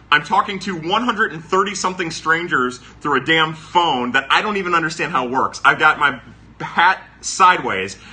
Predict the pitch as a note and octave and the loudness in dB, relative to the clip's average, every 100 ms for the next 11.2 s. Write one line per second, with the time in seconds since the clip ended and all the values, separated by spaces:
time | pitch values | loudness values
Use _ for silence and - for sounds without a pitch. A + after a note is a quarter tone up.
0 | - - - - E3 E3 D#3 F#3 A#3+ B3 | -20 -20 -6 2 2 2 0 0 2 0
1 | A3+ F3+ F#3+ F3+ D#3+ - - E3+ F3 - | -2 0 0 0 -2 -6 0 0 0 -4
2 | C#3+ D3+ C#3+ D3 D3 C#3+ - D3 D3+ C3+ | -4 2 2 2 0 -4 0 0 2 0
3 | G2+ F2+ F#2 - - - C3+ C3+ C3 D3+ | 0 -4 -8 -16 -20 0 4 4 2 0
4 | D#3 A#2+ C3+ B2+ A#3 G3+ C#3+ E3+ E3+ A2 | 0 -6 -8 -4 -6 -4 0 2 2 -2
5 | E2 E2 - - - - - D3 D3+ - | -2 -4 -10 -16 -20 -14 -4 0 0 -2
6 | D3 E3+ F3 E3+ D3 C#3+ A#2 C#3 C#3 A#2+ | -2 0 0 -2 0 0 0 -4 -4 -4
7 | E2+ D#2+ - - F3+ D#3+ D3+ - E3+ E3+ | -4 -6 -12 0 4 4 2 -8 -4 2
8 | D4 B3 A#3+ G#3 F#3+ F3 - E3 F3 E3+ | 2 2 2 2 2 -4 -2 0 0 0
9 | D#3+ D3+ C#3+ C#3 A#2+ A2+ C3 D#3 D#3+ D#3+ | 0 2 0 -4 -8 -6 -4 0 -2 -4
10 | C#3+ C#4 G#3+ D3+ A#2 G2+ F#2 - B2 B2+ | -8 -4 0 0 0 -2 -4 -2 2 4
11 | C3 - | 4 0